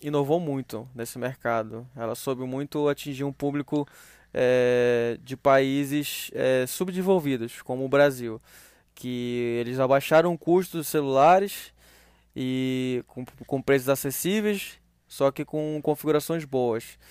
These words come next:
É, eu tava lendo uma estratégia de mercado da Xiaomi e eles, uma dessas estratégias era, era não ter loja física. Você não tendo loja física, você não paga muito imposto,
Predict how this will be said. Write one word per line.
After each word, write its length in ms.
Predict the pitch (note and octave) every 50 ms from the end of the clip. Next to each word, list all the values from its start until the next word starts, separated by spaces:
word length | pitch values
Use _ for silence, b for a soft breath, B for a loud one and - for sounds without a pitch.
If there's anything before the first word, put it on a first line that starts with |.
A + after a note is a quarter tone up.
| b b b b b b b b b _ -
É, 320 | - A2 A2+ A2+ A2+ - -
eu 300 | B2+ B2+ B2+ C3 B2+ B2+
tava 220 | - D3 D#3 D#3 D#3+
lendo 140 | D#3 D#3 D#3+
uma 140 | D#3 D#3
estratégia 480 | D3+ - E3 D3 - - C#3+ D3 C#3+ C#3
de 80 | C3+ C3+
mercado 520 | C3 B2+ C3 - - B2+ C3 C3+ C3 B2+
da 140 | A#2 A#2+ A#2+
Xiaomi 720 | - - - A#2+ A#2 B2+ D3+ E3+ E3 C#3+ B2 A2+ A#2+ B2+ A#2+ _ _
e 240 | A#2+ A#2 A#2 A#2 A#2+ A#2+
eles, 340 | A#2+ B2 B2+ C3 - - - - - - - - - - -
uma 260 | B2+ B2 C3 C#3+ D#3
dessas 240 | C#3 C#3+ C3+ D3 D3 C#3
estratégias 840 | - - C#3+ C#3 C3 - - B2+ C3+ D3 D#3+ D3+ D3+ C#3+ B2+ B2
era, 800 | C3 C3 C3 B2+ B2+ B2+ B2+ B2+ B2+ B2+ B2+ B2 B2 A#2+ A#2+ A#2 - _ _ _ _ _ _ b b b b b b b b b b b b b b b b b b b b _ - _
era 800 | - A2 A2+ A2+ A2+ A#2 A#2+ A#2+ A#2+ A#2+ A#2+ A#2+ A#2+ A#2+ A#2+ A#2+ B2
não 120 | C3 D3 D3+
ter 120 | - F3+
loja 240 | E3+ E3+ E3+ G3 G3+
física. 440 | - - G3+ F#3 - - - B2 - _ _ _ _ _ _ _ _ _ _ - _ - _ -
Você 300 | B2 C3 C3 - - D#3
não 160 | E3 E3 D#3+
tendo 220 | - E3+ E3 D#3+
loja 260 | D#3 D#3 D3+ C3+ C#3+ C3+
física, 380 | - D#3+ D#3+ D3 - - D3
você 220 | C3+ C#3 - - C#3+
não 120 | C#3 C3+
paga 260 | - C3 B2 A#2+ A#2+ B2
muito 220 | B2 B2 - -
imposto, 520 | D#3+ - - F3+ G3 G#3+ - - - G#3